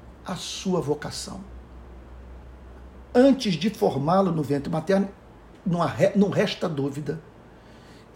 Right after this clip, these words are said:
que essa operação do Espírito Santo no ventre da mãe de Jeremias teve como objetivo pre-, prepará-lo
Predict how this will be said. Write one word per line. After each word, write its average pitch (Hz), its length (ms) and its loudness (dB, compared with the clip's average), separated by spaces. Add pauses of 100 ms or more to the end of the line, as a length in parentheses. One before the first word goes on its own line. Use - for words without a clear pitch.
que 156 300 2 (640)
essa 160 240 0
operação 190 800 2 (1600)
do 151 160 0
Espírito 196 520 0
Santo - 500 -4
no 165 160 2
ventre 151 480 2
da 143 100 0
mãe 160 440 0
de 147 100 -6
Jeremias 139 640 0 (1040)
teve 165 280 2
como 160 240 -2
objetivo 170 760 -2 (320)
pre-, 196 280 4 (180)
prepará-lo 190 920 2